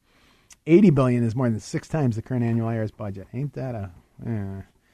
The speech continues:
Anyway, it gets worse as you read through this, and it's saying most of it's gonna come from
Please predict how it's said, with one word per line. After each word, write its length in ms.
Anyway, 460
it 80
gets 200
worse 340
as 120
you 60
read 200
through 200
this, 180
and 100
it's 120
saying 240
most 320
of 80
it's 120
gonna 200
come 240
from 420